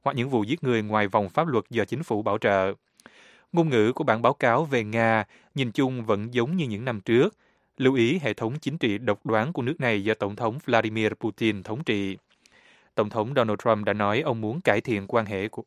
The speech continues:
quan hệ của Mỹ với Nga. Theo truyền thống,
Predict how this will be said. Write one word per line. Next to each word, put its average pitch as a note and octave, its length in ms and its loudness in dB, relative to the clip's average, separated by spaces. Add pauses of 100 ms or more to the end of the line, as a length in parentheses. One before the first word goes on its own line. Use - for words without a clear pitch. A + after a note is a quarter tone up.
quan B2 160 -4
hệ G2+ 140 -2
của A2 140 -6
Mỹ G2+ 260 -2
với A#2 180 -2
Nga. G#2 320 4 (640)
Theo D3 100 4
truyền A#2+ 160 0
thống, A#2 320 2